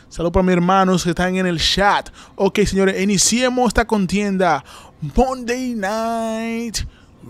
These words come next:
Raw. Empezó el programa con Finn Balor abriendo Monday Night Raw y refiriéndose a Damian Priest como es el causante de su derrota en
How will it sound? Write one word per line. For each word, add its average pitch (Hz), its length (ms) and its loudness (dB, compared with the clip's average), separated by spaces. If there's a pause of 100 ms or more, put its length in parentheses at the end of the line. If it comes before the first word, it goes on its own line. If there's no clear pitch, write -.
Raw. 170 920 0 (400)
Empezó 226 440 6
el 359 80 4
programa 196 760 4 (1500)
con 170 220 2
Finn 208 440 -2
Balor 180 440 4
abriendo 202 680 2
Monday 196 280 4
Night 175 160 0
Raw 156 300 4
y 165 80 4
refiriéndose 196 680 2
a 202 60 2
Damian 196 320 -2
Priest 180 300 0
como 247 420 0
es 180 180 -2
el 208 140 2
causante 190 720 0
de 180 100 4
su 170 140 -4
derrota 175 640 -4 (760)
en 180 520 -2